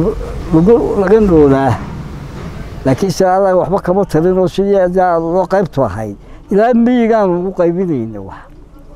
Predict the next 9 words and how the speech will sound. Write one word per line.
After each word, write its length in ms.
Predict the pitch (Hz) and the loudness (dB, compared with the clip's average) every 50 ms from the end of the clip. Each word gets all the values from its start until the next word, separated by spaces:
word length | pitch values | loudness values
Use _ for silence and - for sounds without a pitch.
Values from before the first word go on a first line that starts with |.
| - - - - - - - - - - - - | -20 -20 -20 -20 -20 -20 -20 -20 -20 -16 -6 -4
Degmooyinka. 600 | 143 131 131 147 165 170 170 143 113 - - - - - - - - - - - - - - - - - - - - - 554 523 508 - - - - - - - - - - - 147 - - - - - - - - - - - - - - - 151 | -2 0 2 2 2 2 2 0 -2 -6 -12 -20 -20 -20 -20 -20 -20 -20 -20 -20 -20 -20 -20 -20 -20 -20 -20 -20 -20 -20 -20 -20 -20 -20 -20 -20 -20 -20 -20 -20 -20 -18 -18 -18 -18 -18 -18 -18 -20 -20 -20 -20 -18 -18 -18 -18 -18 -18 -16 -6 -4
Halkaa 500 | 165 160 - 175 170 165 151 - - - - - - - - - - - - - - - - - - - | -2 0 0 0 0 0 -2 -6 -10 -14 -16 -18 -20 -20 -20 -20 -20 -20 -20 -20 -20 -20 -20 -20 -10 -10
waxa 200 | - - - 139 - | -8 -6 -6 -8 -6
ku 80 | - 202 | -6 -4
boobeen 580 | 170 151 143 135 127 120 123 120 117 113 107 - - - - - - - - - - - - - - - - | -2 0 2 2 2 2 0 -2 -2 -4 -8 -10 -14 -18 -20 -20 -20 -20 -20 -18 -18 -18 -20 -20 -20 -8 -4
aw 120 | 131 135 127 | -2 0 0
barkhad 320 | 123 117 - - 135 120 | 0 -2 -4 -6 -6 -6
leh. 160 | 98 85 - - - - - - - - - - - - - - - - - - - - - - - - - - - - - - - - - - - - - - - - - - - - | -8 -10 -12 -14 -18 -20 -20 -20 -20 -20 -20 -20 -20 -20 -20 -20 -20 -20 -20 -20 -20 -20 -20 -20 -20 -20 -18 -18 -18 -18 -18 -20 -20 -18 -18 -18 -16 -16 -16 -18 -18 -20 -20 -18 -12 -8
Ya. 320 | 131 131 139 120 110 - | -6 -4 -4 -4 -6 -8